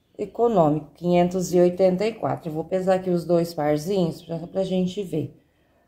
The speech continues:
Um quilo, cento e oitenta gramas, qua-, os quatro tapetinhos. Eu vou abrir aqui e mostrar, então,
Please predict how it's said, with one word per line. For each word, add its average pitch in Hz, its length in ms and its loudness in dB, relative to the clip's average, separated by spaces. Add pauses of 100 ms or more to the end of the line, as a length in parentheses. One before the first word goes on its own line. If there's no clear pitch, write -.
(200)
Um 190 160 -2
quilo, 233 680 0 (260)
cento 208 560 0
e 196 340 -6 (160)
oitenta 196 680 2
gramas, 170 600 2 (380)
qua-, 180 260 2
os 190 160 -6
quatro 185 380 2
tapetinhos. 190 800 -2
Eu 156 100 -2
vou 165 460 0
abrir 180 500 2
aqui 170 220 -4
e 156 40 -6
mostrar, 170 440 -2
então, 156 400 0